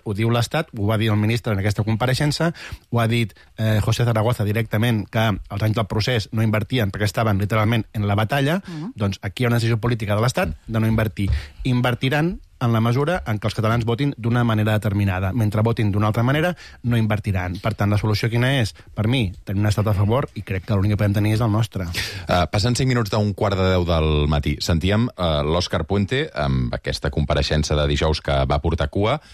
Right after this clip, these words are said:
Speaker 3: sentíem Junts, eh, i Esquerra aquesta setmana demanant la dimissió del ministre Òscar Puente per la gestió de tot plegat. Eh, Òscar Puente, que es defensava de moltes maneres diferents, em, també explicava que, eh, dormia només tres hores des de feia deu dies,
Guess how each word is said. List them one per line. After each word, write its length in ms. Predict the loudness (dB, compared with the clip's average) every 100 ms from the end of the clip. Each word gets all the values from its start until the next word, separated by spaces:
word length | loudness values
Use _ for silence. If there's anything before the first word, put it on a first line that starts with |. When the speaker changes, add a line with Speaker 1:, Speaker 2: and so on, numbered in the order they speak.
| -20
Speaker 3:
sentíem 580 | -6 -2 0 2 2 0 -2
Junts, 560 | -4 0 0 0 -2 -8 -4
eh, 220 | -2 -2
i 140 | -2 -2
Esquerra 500 | -2 0 0 2 2
aquesta 320 | 0 -2 -2
setmana 360 | 0 2 2 2
demanant 340 | 2 2 2
la 100 | 2
dimissió 500 | 2 2 0 0 0
del 360 | 0 0 0 2
ministre 400 | 2 0 0 0
Òscar 300 | 0 -2 -2
Puente 360 | 0 0 0 -4
per 440 | -4 -2 0 0
la 140 | 0
gestió 320 | 0 0 0 0
de 60 |
tot 160 | 0 0
plegat. 300 | 0 0 -2 -10 -16 -12 -6
Eh, 240 | 0 0 0
Òscar 260 | -2 -2 -2
Puente, 260 | 0 0 0
que 220 | 0 0
es 80 | 0
defensava 440 | 0 0 0 2
de 100 | 2
moltes 300 | 2 0 0
maneres 280 | 2 2 0
diferents, 500 | 0 0 0 -2 -6 -4
em, 600 | -2 0 0 0 -4 -4
també 200 | -2 -2
explicava 560 | -2 -2 -2 0 0 0
que, 120 | 0
eh, 800 | 2 0 0 0 2 2 0 -2
dormia 420 | 0 0 2 2
només 280 | 2 2 0
tres 200 | 0 0
hores 280 | 2 0 0
des 140 | -2
de 100 | -2
feia 220 | 0 0 2
deu 160 | 2
dies, 320 | 2 0 -2